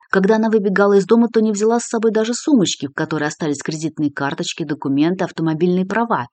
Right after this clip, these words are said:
И теперь, кроме пакета с уже ненужными лекарствами, у нее при себе оказалось лишь тридцать шесть долларов. Она еще раз обшарила карманы.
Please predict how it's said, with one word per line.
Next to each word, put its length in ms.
И 100
теперь, 300
кроме 260
пакета 480
с 100
уже 180
ненужными 460
лекарствами, 720
у 80
нее 260
при 120
себе 260
оказалось 520
лишь 180
тридцать 400
шесть 240
долларов. 420
Она 180
еще 200
раз 160
обшарила 380
карманы. 540